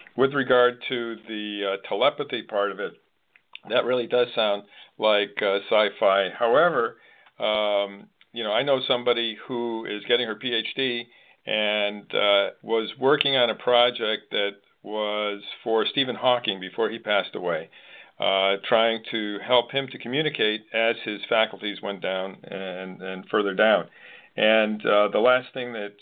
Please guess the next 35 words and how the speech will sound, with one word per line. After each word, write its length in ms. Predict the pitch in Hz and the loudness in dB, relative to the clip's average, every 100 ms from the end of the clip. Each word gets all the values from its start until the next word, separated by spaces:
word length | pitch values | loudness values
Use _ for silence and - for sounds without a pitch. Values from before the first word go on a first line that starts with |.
| - | -12
she 80 | 123 | -10
was 140 | 107 | -6
working 220 | 131 139 | -4 -2
on, 100 | 113 | -2
and 100 | 104 | -4
is 60 | - | 0
still 180 | 240 226 | 0 2
working 260 | 123 117 | -2 -10
on 160 | 104 104 | -14 -6
now, 300 | 147 107 98 _ | -4 -4 -8 _
uh, 420 | 101 98 98 98 95 _ - | -16 -12 -10 -10 -14 _ -14
for 340 | 101 98 101 _ _ _ _ - | -8 -8 -8 _ _ _ _ -10
other 180 | 127 147 | -8 -8
people, 440 | 135 101 101 98 _ _ _ 127 | -8 -10 -8 -10 _ _ _ -6
is 300 | 127 131 127 - - - | -2 -2 -6 -14 -20 -2
something 300 | 127 117 117 | -2 0 -4
that 120 | 107 | -6
has 380 | - 113 113 113 - | -4 2 2 2 -2
a, 460 | 101 104 101 - 110 | -6 -6 -6 -10 -4
a 20 | |
bunch 320 | 107 123 123 | 0 0 0
of, 120 | 117 101 - _ - 104 | -4 -6 -14 _ -20 -18
you 180 | 104 101 | -12 -8
know, 300 | 104 101 - - | -6 -6 -8 -6
uh, 300 | 95 95 101 | -6 -4 -2
a 40 | |
cap, 400 | - 143 127 104 - _ _ _ _ - | 2 4 4 0 -10 _ _ _ _ -8
uh, 240 | 98 98 | -6 -4
with 180 | 101 107 | -6 -6
a 60 | 110 | 0
lot 220 | 117 117 | 0 0
of 80 | 107 | 0
electrodes 520 | 120 123 - 117 110 | -2 -2 -2 -4 -4
that 100 | 101 | -8
are 180 | 98 | -8